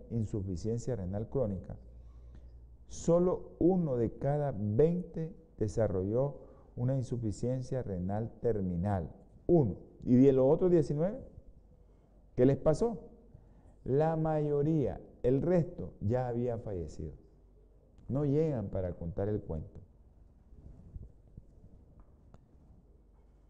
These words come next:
¿Y de qué se mueren? Enfermedades cardiovasculares.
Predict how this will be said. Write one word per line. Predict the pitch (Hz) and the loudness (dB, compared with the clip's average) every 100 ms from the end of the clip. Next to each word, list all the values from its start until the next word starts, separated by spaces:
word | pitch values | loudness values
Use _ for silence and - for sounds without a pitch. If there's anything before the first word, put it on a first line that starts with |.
| - _ _ - - - - - - - | -20 _ _ -20 -20 -20 -20 -20 -18 4
¿Y | 156 | 8
de | 160 | 10
qué | 156 | 8
se | 147 196 | 4 2
mueren? | 208 165 95 - - | 0 0 -4 -10 -10
Enfermedades | 127 120 131 120 107 113 117 | -4 -2 -2 -2 -2 -4 -4
cardiovasculares. | 127 113 113 104 - 82 71 78 | -4 -4 -4 -6 -8 -10 -8 -10